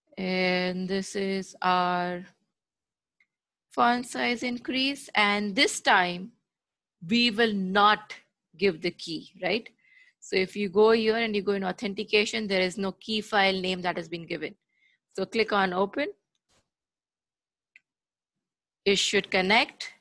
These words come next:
provide your user. And now it's asking me for the password. And there you go, I'm logged in successfully.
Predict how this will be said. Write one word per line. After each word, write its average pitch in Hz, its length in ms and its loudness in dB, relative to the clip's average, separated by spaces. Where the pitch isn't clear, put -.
provide 190 460 0
your 190 160 2
user. 202 600 -4
And 196 120 -6
now 226 180 6
it's 247 120 -2
asking 254 340 0
me 240 60 -6
for 240 120 -4
the 226 80 0
password. 185 680 0
And 202 260 2
there 208 160 4
you 226 140 0
go, 254 320 2
I'm 185 280 0
logged 185 260 0
in 208 80 -6
successfully. 208 720 -4